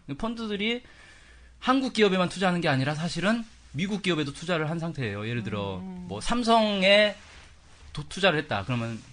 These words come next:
Speaker 1: 애플사에도 투자를 한단 말이에요. 그래서
Speaker 2: 음.
Speaker 1: 아이폰이 잘 팔려도 돈을 벌고,
Speaker 2: 음.
Speaker 1: 이 뭐 갤럭시가 잘 팔려도 돈을 벌고,
Speaker 2: 음.
Speaker 1: 전쟁이 나가지고 삼성이 망했다. 그러면 애플 주식이 엄청나게 뛸 거기 때문에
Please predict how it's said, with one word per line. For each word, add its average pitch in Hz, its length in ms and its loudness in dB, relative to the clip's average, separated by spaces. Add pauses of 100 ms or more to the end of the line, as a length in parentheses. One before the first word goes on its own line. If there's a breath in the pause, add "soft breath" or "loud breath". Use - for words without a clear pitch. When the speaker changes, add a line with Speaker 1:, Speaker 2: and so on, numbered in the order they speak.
(120)
Speaker 1:
애플사에도 175 540 2
투자를 170 220 -2
한단 160 200 -2
말이에요. 98 300 -4
그래서 101 260 -4
Speaker 2:
음. 87 140 -6
Speaker 1:
아이폰이 214 420 4
잘 156 180 2
팔려도 170 300 2
돈을 127 260 2
벌고, 90 380 -8 (240)
Speaker 2:
음. 180 200 -12
Speaker 1:
이 101 520 -6
뭐 95 180 -10 (100)
갤럭시가 175 440 2
잘 131 160 2
팔려도 127 260 0
돈을 123 220 0
벌고, 92 340 -10 (160)
Speaker 2:
음. 190 420 -10
Speaker 1:
전쟁이 196 320 4
나가지고 139 680 2
삼성이 160 760 -2
망했다. 117 500 0 (120)
그러면 214 420 0 (960)
애플 180 320 -2
주식이 156 340 -2
엄청나게 175 460 2
뛸 165 140 -4
거기 127 240 -4
때문에 131 400 -6